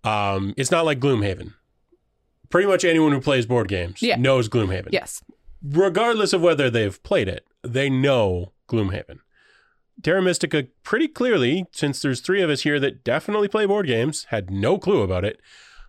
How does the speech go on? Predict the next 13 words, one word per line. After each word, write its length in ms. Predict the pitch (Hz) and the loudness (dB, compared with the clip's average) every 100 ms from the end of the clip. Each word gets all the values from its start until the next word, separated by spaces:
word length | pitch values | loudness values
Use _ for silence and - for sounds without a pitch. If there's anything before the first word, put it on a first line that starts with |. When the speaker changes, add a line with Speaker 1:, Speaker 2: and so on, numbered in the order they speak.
| - _ _ _ | -20 _ _ _
Speaker 1:
I 220 | 123 139 | 0 2
don't 180 | 180 247 | 2 0
think 140 | 233 190 | 0 -2
it's 120 | - | -2
gonna 140 | 139 | -2
get 160 | 113 101 | 0 -2
that 140 | 98 98 | -2 -2
name 260 | 107 175 | -2 0
recognition. 640 | 127 98 95 95 - 110 - _ _ _ _ _ - - - _ _ _ | 0 -2 -8 -10 -10 -14 -16 _ _ _ _ _ -20 -20 -20 _ _ _
And 300 | 151 185 220 | -2 0 0
there's 260 | 202 214 175 | 0 -2 0
no 140 | 196 | 0
story, 600 | 185 - 202 117 104 185 | 0 0 2 2 2 -2